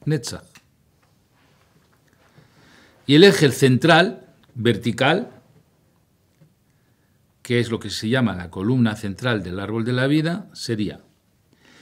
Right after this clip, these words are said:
el cráneo, es decir, el Da'at,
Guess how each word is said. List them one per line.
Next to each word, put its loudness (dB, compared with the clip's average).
el 4
cráneo, 2
es -2
decir, -2
el -2
Da'at, 2